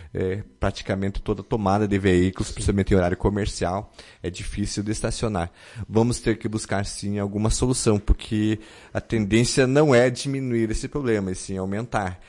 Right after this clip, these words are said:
Speaker 1: É, cada vez mais veículos são ingressados em nosso município e as pessoas estão adquirindo e vai repassando seus veículos, não saem da nossa cidade, continua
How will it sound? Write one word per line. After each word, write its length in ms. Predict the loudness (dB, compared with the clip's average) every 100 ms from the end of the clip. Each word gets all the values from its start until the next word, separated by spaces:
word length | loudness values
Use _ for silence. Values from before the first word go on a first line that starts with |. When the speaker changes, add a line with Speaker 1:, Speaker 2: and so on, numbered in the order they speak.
| -20 -20 -20 -14
Speaker 1:
É, 120 | -14 -10
cada 240 | -4 -4
vez 240 | 0 -2 0
mais 400 | -2 -2 -4 -4
veículos 500 | -2 -2 -4 -10 -8
são 160 | -4
ingressados 720 | -4 -2 -2 0 0 0 0 -4
em 40 |
nosso 280 | -4 -8 -10
município 840 | -6 -6 -2 4 4 4 -2 -4 -6 -20 -20 -4
e 560 | 0 2 2 2 0 -2
as 160 | -2 -2
pessoas 600 | -4 -2 -2 -2 -8 -10 -10
estão 360 | -10 -4 0 0
adquirindo 760 | -2 -6 -4 0 -2 -2 -4
e 140 | -4 -2
vai 200 | -2 0
repassando 720 | 0 0 0 0 0 -2 -2
seus 220 | -4 0
veículos, 420 | 2 2 0 -4
não 140 | -2 -2
saem 400 | -2 -2 0 -2
da 100 | -4
nossa 240 | -4 -6
cidade, 360 | -6 -4 -4 -4
continua 580 | -8 -2 0 2 2